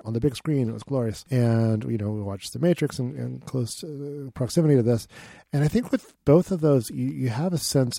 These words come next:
of what this world is, maybe how it happened.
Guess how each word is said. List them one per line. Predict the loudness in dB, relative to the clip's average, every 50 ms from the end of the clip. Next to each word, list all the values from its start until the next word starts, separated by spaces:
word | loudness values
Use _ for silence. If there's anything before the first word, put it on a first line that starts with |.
| -8 -4
of | -2 0 2 2 4 2 2 0 -2 -6 -14 _ _ -20 -20 -20 -20 _ _ _ -8
what | -4 0 4 4 4 4 2
this | 0 -4 -4 -2 -2
world | 0 2 2 2 4
is, | 4 4 6 6 6 4 2 0 -2 -8 -16 -20 -20 -8 _
maybe | 0 2 4 4 4 2
how | 2 0 0 0 0
it | -2
happened. | -4 -4 -4 -2 0 2 2 2 4 6 6 6 6 6 4 2 0 -2 -4